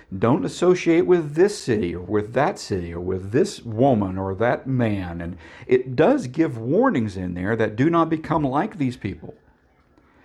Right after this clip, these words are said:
And yet the history still shows us that these people still stumbled and they became like them.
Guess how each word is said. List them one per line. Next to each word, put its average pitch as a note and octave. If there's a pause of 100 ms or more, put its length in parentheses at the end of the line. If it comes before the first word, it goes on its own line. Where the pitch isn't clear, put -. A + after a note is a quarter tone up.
(320)
And D3
yet B2+
the A2+
history A2
still G2
shows C4+
us G2+
that G#2+
these G#2+
people G#2+
still B3
stumbled G2+
and A2+
they G#2+
became G#2+
like C3+
them. -